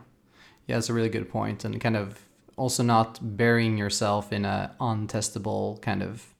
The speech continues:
big pile of code, <laughs> which can happen. All right, so I think we have time for one final question, and this one comes from Sean Cotton, and he is at Sean underscore Cotton on Twitter.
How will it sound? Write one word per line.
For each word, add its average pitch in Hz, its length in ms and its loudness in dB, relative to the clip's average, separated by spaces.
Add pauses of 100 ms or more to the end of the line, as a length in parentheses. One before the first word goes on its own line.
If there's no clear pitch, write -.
(120)
big 98 340 -2 (280)
pile 104 260 2
of 107 80 -6
code, 113 300 0
<laughs> - 1080 2
which 131 180 0
can 135 120 2
happen. 113 400 2 (960)
All 135 100 6
right, 151 400 6
so 151 220 6
I 151 100 8
think 233 220 2
we 240 60 8
have 214 140 8
time 156 220 4
for 139 180 4
one 131 600 2
final 117 480 2
question, 107 640 -2
and 123 180 2
this 151 200 0
one 135 180 2
comes 123 260 0
from 110 320 -2
Sean 127 520 2
Cotton, - 580 -2
and 120 160 0
he 135 160 4
is 117 260 0
at 120 300 4
Sean 110 440 2
underscore 117 520 0
Cotton 110 480 -2
on 104 400 -4
Twitter. 117 460 2